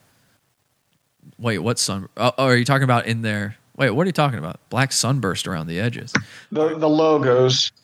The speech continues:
Speaker 2: with the, the black, like, fade around the edges of the
Speaker 1: I don't s-, oh, like the, uh, oh, the grade, the, uh, the vignette,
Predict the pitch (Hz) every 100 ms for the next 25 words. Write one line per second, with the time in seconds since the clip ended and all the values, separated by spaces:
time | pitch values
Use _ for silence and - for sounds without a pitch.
0 | - - _ _ _ - 139 135 139 135
1 | - 135 117 127 127 127 131 - - _
2 | _ _ _ _ _ - 135 113 107 -
3 | - - - 131 127 127 127 123 127 127
4 | 127 127 127 117 127 127 127 _ _ _
5 | _ _ _ _ _ _ _ _ _ _
6 | _ _ _ _ - 104 107 101 - _
7 | - - - 117 110 107 123 - 113 110
8 | 92 90 - - 127 110 113 104 95 123
9 | 151 143 110 117 113 110 104 107 104 101
10 | 123 143 127 139 101 -